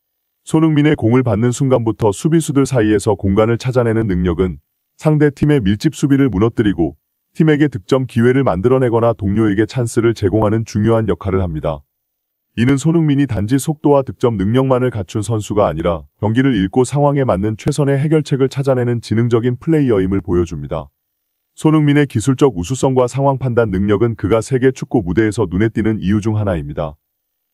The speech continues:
마이클 오원의 분석에서 드러난 것처럼 손흥민의 볼터치와 이를 통한 슈팅 공간 창출 능력은 고도로 발달된 축구 감각을 반영합니다. 그의 플레이는 마치 고급 시계의 정교한 부품이 완벽하게 맞물리듯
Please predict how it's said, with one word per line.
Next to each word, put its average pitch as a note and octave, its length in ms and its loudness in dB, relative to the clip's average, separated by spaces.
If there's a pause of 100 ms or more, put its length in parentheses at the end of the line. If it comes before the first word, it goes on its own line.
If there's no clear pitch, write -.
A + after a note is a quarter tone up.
(100)
마이클 C3 380 0
오원의 B2+ 360 2
분석에서 B2 520 0
드러난 A#2 340 0
것처럼 F2+ 500 -6 (580)
손흥민의 D#3+ 480 2
볼터치와 A#2+ 640 0
이를 G2 220 0
통한 A2+ 300 -4
슈팅 D3+ 380 -4
공간 A2+ 300 0
창출 C#3 400 -2
능력은 G#2 440 0
고도로 A#2 360 0
발달된 G2 520 -2
축구 - 320 -6
감각을 B2 420 0
반영합니다. F2+ 680 -4 (720)
그의 C#3+ 200 4
플레이는 D3 480 2
마치 B2+ 300 0
고급 B2 340 0
시계의 C#3 380 2
정교한 A#2+ 460 2
부품이 A2+ 380 -4
완벽하게 A#2 580 0
맞물리듯 G2 580 0